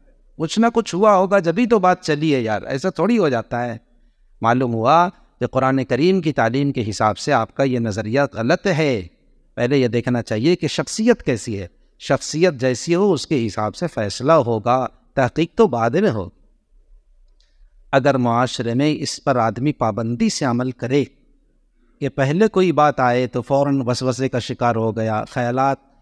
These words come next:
इधर उधर वो करने लगे, आदमी अपने नज़रिए को थोपने लगा, बात को इधर उधर करने लगा, इसके बजाय मजबूती के साथ ये कहे कि ये गलत है, ऐसे आदमी से ये हो ही नहीं सकता है, बाद में देखा जाएगा,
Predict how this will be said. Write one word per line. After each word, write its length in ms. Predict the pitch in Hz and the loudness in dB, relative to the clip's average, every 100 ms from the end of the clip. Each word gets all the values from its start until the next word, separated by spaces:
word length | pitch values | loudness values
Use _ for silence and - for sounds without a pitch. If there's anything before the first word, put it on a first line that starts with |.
| _ - | _ -6
इधर 180 | 127 135 | 2 2
उधर 280 | 131 131 123 | 2 2 0
वो 460 | 113 131 - 135 | -2 -8 -4 -4
करने 340 | - 117 127 120 | -2 0 0 0
लगे, 240 | 117 117 | 0 0
आदमी 440 | 110 110 110 113 | 0 0 -2 -2
अपने 260 | 110 110 117 | -2 -4 -2
नज़रिए 400 | 113 117 127 131 | -2 0 0 0
को 120 | 127 | -2
थोपने 400 | 110 120 135 123 | -2 -2 0 -2
लगा, 360 | 113 110 113 110 _ _ - | -2 -2 -4 -4 _ _ -20
बात 360 | 104 135 147 - | 0 2 2 0
को 120 | 147 | -4
इधर 240 | 131 143 | 0 0
उधर 220 | 156 147 147 | 2 0 0
करने 380 | 147 127 139 | -2 0 0
लगा, 360 | 123 113 123 117 - _ _ _ | 0 0 -2 -2 -10 _ _ _
इसके 340 | 147 - 156 139 | -8 -4 -2 0
बजाय 640 | 123 110 135 175 208 214 _ _ _ | 0 0 2 2 0 -4 _ _ _
मजबूती 560 | 117 123 123 190 240 254 | -6 -4 0 0 2 2
के 120 | 220 | 2
साथ 260 | - 170 160 | 0 -2 0
ये 140 | 151 | -2
कहे 240 | 139 139 175 | 0 0 0
कि 100 | 143 | 0
ये 180 | 131 - | -2 -2
गलत 240 | 143 208 - | 0 0 -2
है, 160 | 151 - | -4 -4
ऐसे 260 | 123 117 | -6 0
आदमी 340 | 131 127 139 147 | 0 0 -2 -2
से 100 | 135 | -4
ये 60 | |
हो 160 | 101 113 | -2 0
ही 120 | 160 | 2
नहीं 140 | 180 | 2
सकता 380 | 151 139 - 120 | 2 0 0 0
है, 160 | 139 180 _ - _ _ _ _ - | 0 -4 _ -20 _ _ _ _ -4
बाद 220 | 110 120 | 2 2
में 120 | 120 107 | 2 0
देखा 260 | 101 113 | -2 -4
जाएगा, 400 | 95 90 90 - | -4 -6 -8 -18